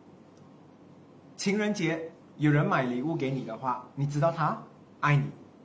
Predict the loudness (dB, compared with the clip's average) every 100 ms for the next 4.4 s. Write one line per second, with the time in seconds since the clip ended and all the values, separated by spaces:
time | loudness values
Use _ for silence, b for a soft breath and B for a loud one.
0 | -20 -20 -20 -20 -20 -20 -20 -20 -12 -2
1 | 0 2 2 2 -4 -18 -20 -10 -4 -2
2 | -2 -4 -8 -8 -12 -14 -18 -20 -20 -20
3 | -20 -18 -6 0 2 2 2 2 2 0
4 | 0 -2 -2